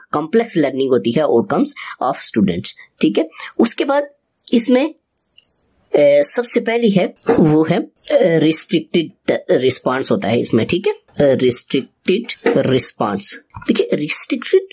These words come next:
response क्या चीज होती है, इसका मतलब ये होता है restricted, अ, restricted response जो है इसमें it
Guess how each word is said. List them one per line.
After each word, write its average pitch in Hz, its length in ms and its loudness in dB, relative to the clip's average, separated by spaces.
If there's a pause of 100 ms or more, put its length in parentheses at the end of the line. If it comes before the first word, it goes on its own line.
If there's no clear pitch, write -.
response 175 540 2
क्या 156 200 -2
चीज 127 240 0
होती 101 200 2
है, 160 140 2 (500)
इसका 208 240 0
मतलब 151 300 0
ये 139 180 2
होता 131 280 -2
है 135 80 0
restricted, 147 680 -2
अ, 139 800 0
restricted 170 640 -4 (180)
response 147 640 -2
जो 147 180 2
है 135 260 0 (440)
इसमें 214 440 2 (400)
it 240 300 -2